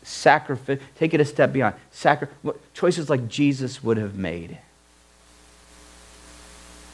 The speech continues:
Now, this last one, this last point that I'm gonna close with is, is a challenging one.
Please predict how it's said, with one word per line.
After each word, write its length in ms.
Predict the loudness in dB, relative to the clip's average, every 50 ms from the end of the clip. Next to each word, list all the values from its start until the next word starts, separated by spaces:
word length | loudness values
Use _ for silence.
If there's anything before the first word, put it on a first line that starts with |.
| -20 -20 -20 -20 -20 -20 -20 -20 -20 -20 -20 -20 -20 -20 -20 -20 -20 -20 -2 2
Now, 80 | 6 6
this 180 | 8 8 8 10
last 400 | 10 10 10 10 8 4 0 0
one, 140 | 2 2
this 200 | 2 2 2 4
last 360 | 8 8 10 8 8 4 -2 -4
point 260 | -2 0 0 0 0
that 80 | 0
I'm 80 | 0 0
gonna 140 | -2 -4 -6
close 340 | 0 2 4 4 4 2 0
with 340 | -2 -2 -2 -4 -6 -12 _ _ _ _ _ _ _ _ -4
is, 340 | -4 -4 -4 -6 -10 -14 -16 _ _ _ _ _ _ _ _ _ _ _ _ _ _ _ _ _ _
is 140 | -2 -2 0
a 40 | 2
challenging 600 | 4 4 6 6 4 4 0 -2 -4 -6 -8 -10
one. 240 | -10 -10 -12 -14